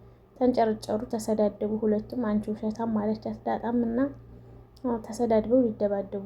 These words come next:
ሲሉ ገላገላቸው። ያው እንግዲህ ዳጣም በልጅቷ ስራ ተናዳ ጥላት ወጥታለች ማለት ነው። ከዛም እንግዲህ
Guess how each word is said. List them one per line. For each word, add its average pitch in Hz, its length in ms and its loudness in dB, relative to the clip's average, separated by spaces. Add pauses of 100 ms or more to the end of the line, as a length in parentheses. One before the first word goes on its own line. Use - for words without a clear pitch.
ሲሉ 220 300 -4
ገላገላቸው። 196 920 -2 (260)
ያው 196 200 -4
እንግዲህ 196 380 -6 (480)
ዳጣም 214 420 4
በልጅቷ 214 460 0 (100)
ስራ 220 180 -8 (100)
ተናዳ 214 420 -4 (920)
ጥላት 214 360 4
ወጥታለች 208 600 -4
ማለት 214 380 -4
ነው። 226 160 -8 (2000)
ከዛም 302 360 4
እንግዲህ 247 400 4